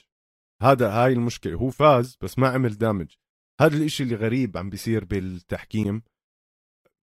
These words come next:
ما بعرف. يعني في، في إشي صار بالتحكيم، آه، بالجولة الثانية حسبوها كتير زيادة،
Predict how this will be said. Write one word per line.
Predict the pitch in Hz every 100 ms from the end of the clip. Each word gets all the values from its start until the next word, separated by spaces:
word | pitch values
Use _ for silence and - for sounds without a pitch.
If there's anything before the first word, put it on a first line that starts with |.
| -
ما | 123 135
بعرف. | 113 104 90 - - 92
يعني | 95 104 104 101 92
في، | 78 131 117
في | 127 120 110
إشي | - 104
صار | - 127 127 117
بالتحكيم، | 98 92 90 - 123 127 120 113
آه، | 101 92
بالجولة | 87 87 104 104 98
الثانية | - - 123 120 117 110
حسبوها | 98 101 98 107 101
كتير | 90 - 131 120
زيادة، | 107 110 110 104 107 104